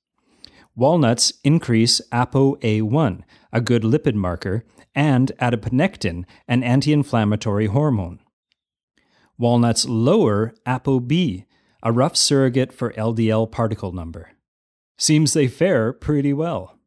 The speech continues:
Then you've got pistachios, which, despite their linoleic acid content,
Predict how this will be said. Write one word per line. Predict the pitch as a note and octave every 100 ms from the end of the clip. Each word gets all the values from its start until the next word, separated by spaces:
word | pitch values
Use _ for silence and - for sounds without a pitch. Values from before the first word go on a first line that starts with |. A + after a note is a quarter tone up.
| _ _ _ _ _ _ _ _ _
Then | C#3+ F3 F3+
you've | E3+ D3+
got | C#3 C#3 -
pistachios, | B2+ - G2+ G2 G#2 F#2+ F2+ A2+
which, | C3 E3+ - -
despite | A#2+ A#2+ - C3+ -
their | B2+
linoleic | B2 A2+ G#2 F#2+ F#2
acid | B2 D3+ C3+ A2+
content, | - G2 F#2+ G#2+ B2+